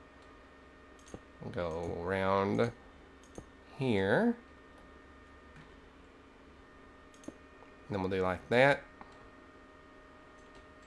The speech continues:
And we'll do like that. That's a corner. This is not a corner. Maybe that's where I'm screwing up. Aha. Figured it out.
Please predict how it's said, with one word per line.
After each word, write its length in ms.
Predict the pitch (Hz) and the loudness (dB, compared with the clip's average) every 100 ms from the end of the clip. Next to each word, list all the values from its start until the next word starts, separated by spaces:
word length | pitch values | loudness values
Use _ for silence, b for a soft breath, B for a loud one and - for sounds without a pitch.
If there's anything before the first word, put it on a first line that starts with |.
| - - - - - - - - - | -20 -20 -20 -20 -20 -20 -20 -18 -6
And 80 | |
we'll 120 | 101 104 | -2 2
do 120 | 101 | 2
like 320 | 98 95 - | 2 0 -4
that. 220 | - 71 - - - - - - - - - - | -8 -8 -12 -18 -20 -20 -20 -20 -20 -20 -20 -8
That's 180 | 101 - | -8 -8
a 40 | |
corner. 540 | - 160 175 170 170 156 - - - - - - | -2 4 6 6 6 2 -8 -20 -20 -20 -20 -8
This 140 | 117 110 | -6 -2
is 120 | 98 | 2
not 220 | 107 101 | 6 6
a 40 | |
corner. 380 | 92 98 85 73 | 4 0 0 0
Maybe 220 | 92 123 | 2 4
that's 260 | 127 123 - | 8 6 8
where 120 | 110 | 4
I'm 100 | 95 | 4
screwing 380 | 90 98 92 85 | 2 0 0 0
up. 140 | 87 - - - - - - - - - - - - - - - - - - - | -4 -6 -20 -20 -20 -20 -20 -20 -20 -20 -18 -18 -18 -20 -20 -20 -20 -20 -20 -6
Aha. 440 | 123 110 143 - - - - - - - - - - | 2 8 8 8 2 -16 -20 -20 -20 -20 -20 -20 6
Figured 240 | 170 165 | 8 12
it 140 | 156 123 | 12 12
out. 300 | 117 113 | 12 10